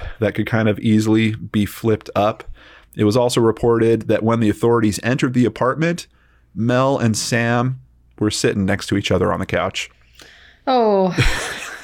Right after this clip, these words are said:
Speaker 2: <laughs> Every time I think this can't get even more ridiculous, it does.
Speaker 1: Well, hold on. We're not done
Speaker 2: Oh,
Speaker 1: yet.
Speaker 2: no. <laughs> Oh, gosh.
Speaker 1: So,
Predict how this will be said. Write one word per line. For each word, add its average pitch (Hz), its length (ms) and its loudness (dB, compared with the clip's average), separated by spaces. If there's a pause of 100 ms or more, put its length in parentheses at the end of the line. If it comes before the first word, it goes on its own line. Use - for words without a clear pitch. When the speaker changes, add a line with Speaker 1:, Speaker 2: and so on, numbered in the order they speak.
(160)
Speaker 2:
<laughs> - 260 -2 (920)
Every 320 240 2
time 339 180 2
I 320 120 2
think 254 160 -2
this 233 160 -2
can't 208 240 0
get 214 160 0
even 196 260 0
more 180 180 2
ridiculous, 180 600 0
it - 40 -6
does. - 240 -6 (320)
Speaker 1:
Well, 110 300 2
hold 120 180 2
on. 117 360 0
We're 123 80 2
not 131 160 0
done 135 120 2
Speaker 2:
Oh, 220 180 6
Speaker 1:
yet. 220 80 4
Speaker 2:
no. 214 240 4
<laughs> 349 60 2 (460)
Oh, 226 160 0
gosh. 202 440 0 (200)
Speaker 1:
So, 123 280 2